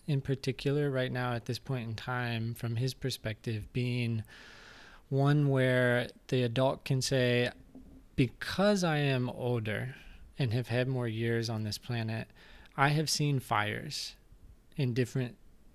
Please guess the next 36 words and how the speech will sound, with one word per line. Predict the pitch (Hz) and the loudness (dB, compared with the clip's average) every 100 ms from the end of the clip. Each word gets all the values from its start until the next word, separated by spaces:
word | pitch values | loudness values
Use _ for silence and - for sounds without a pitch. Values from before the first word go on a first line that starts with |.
| - | -4
aspects | 135 123 - 143 - | -2 -2 -2 -2 -2
in | 123 | -4
different | 117 117 127 113 | -2 -2 -4 -4
places | 113 110 117 113 | -4 -4 -6 -4
in | 107 | -4
this | 104 - | -6 -6
world. | 117 90 139 - - - - - - | -8 -8 -12 -16 -20 -20 -20 -20 -6
And | 127 | -2
I | 117 123 | 2 2
have | 131 127 | 2 0
gleaned | - 156 160 156 | 0 2 2 0
some | 139 131 | 0 0
wisdom | 120 120 131 117 | 0 0 -2 -6
from | 123 113 | -4 -4
those | 107 101 | -4 -6
fires. | - 120 135 147 147 - - - - - - - _ | -6 -6 -6 -8 -10 -12 -18 -20 -20 -20 -20 -20 _
You're | 135 147 | 2 4
gonna | 180 185 | 4 2
go | 156 | 2
out | 139 135 | 2 0
in | 131 | -2
the | 123 | -2
world | 120 117 120 120 | -2 -2 -2 -2
and | 117 | -2
you're | 117 | -2
gonna | 117 120 107 | -2 -4 -4
start | - 139 170 | 0 0 0
fires | - 117 107 117 139 131 | -2 -2 0 -2 -2 -4
and | 175 131 | -2 -2
you're | 123 | -2
gonna | 113 123 107 | -2 -2 -2
see | - 120 | -2 -4
fires | - 123 123 117 110 | -2 -2 0 -2 -4
as | 107 | -4
well. | 117 117 104 - 123 - - - - - | -2 -2 -2 -6 -10 -18 -20 -20 -14 -6
And | 123 | -4